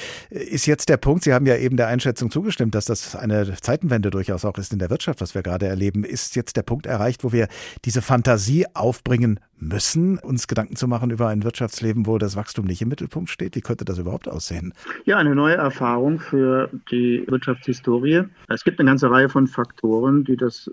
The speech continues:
Speaker 2: Wachstum stark abbremsen. Da ist zunächst einmal die Anzahl der Menschen auf dem Planeten, die deutlich langsamer wächst,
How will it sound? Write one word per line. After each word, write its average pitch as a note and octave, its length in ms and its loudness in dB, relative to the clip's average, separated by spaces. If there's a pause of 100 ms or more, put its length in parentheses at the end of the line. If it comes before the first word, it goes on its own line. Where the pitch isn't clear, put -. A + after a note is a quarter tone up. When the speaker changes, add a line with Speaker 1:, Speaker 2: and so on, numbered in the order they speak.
Speaker 2:
Wachstum B2+ 800 4
stark A#2+ 460 0
abbremsen. C3 920 2 (160)
Da A2+ 240 -2
ist - 420 -4
zunächst A#2 440 -2
einmal A#2 260 2
die A#2 120 -4
Anzahl A2+ 340 -4
der G#2 260 -6
Menschen C3 540 -2
auf A#2+ 300 -8
dem B2 420 0
Planeten, A#2 640 -2
die G#2+ 180 -8
deutlich A2 440 -6
langsamer A2 500 -2
wächst, C3 240 -4